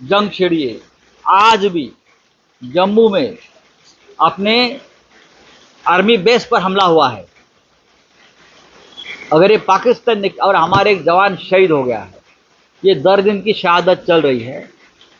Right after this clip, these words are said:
हमको लड़ना है तो ये लोगों से लड़ना है। ये छुटपुट लोग हैं, गांव में जाकर भाषण देते हैं, हाँ?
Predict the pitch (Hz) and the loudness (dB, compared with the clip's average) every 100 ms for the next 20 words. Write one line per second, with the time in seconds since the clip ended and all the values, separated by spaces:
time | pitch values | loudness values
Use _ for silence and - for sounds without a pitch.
0 | _ _ - 160 160 214 175 170 180 202 | _ _ -2 -2 2 2 2 0 0 0
1 | 202 202 202 190 180 175 208 180 190 165 | 0 2 4 4 4 4 2 2 -2 0
2 | 160 165 151 110 85 _ _ _ - 190 | 0 -2 -2 -6 -12 _ _ _ 0 0
3 | 185 180 - 220 170 208 196 185 156 160 | 2 -2 0 -2 0 2 4 2 0 -2
4 | - _ _ - 123 160 196 208 196 190 | -8 _ _ -14 -2 0 2 0 0 2
5 | 190 170 156 156 190 170 156 135 110 127 | 2 0 0 0 0 0 0 -4 -6 -14
6 | - _ _ _ - - 175 233 | -20 _ _ _ -20 -2 -2 -2